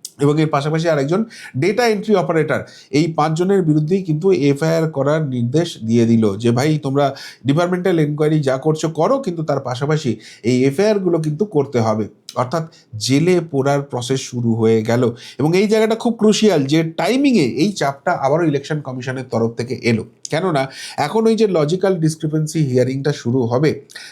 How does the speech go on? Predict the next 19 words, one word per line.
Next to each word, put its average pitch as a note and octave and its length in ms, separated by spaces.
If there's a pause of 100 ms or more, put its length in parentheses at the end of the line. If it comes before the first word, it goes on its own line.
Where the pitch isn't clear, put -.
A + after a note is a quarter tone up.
সেখানে D#3+ 500 (280)
যদি D#3+ 180
সত্যি F#3 260
সত্যিই G#3+ 360
এই A3 220
ধরনের, F#3 540
আহ, B2+ 800
লজিক্যাল E3+ 340
ডিসক্রিপেন্সি E3 580
হয়ে C#3+ 220
থাকে, D#3 340
সেখানে C#3+ 360
এই D#3 460
ইআরও, C#3 340
এই D#3 460
ইআর, C#3 240 (120)
এই C#3+ 220
ইআরওদের C#3 440 (260)
একটা D#3+ 160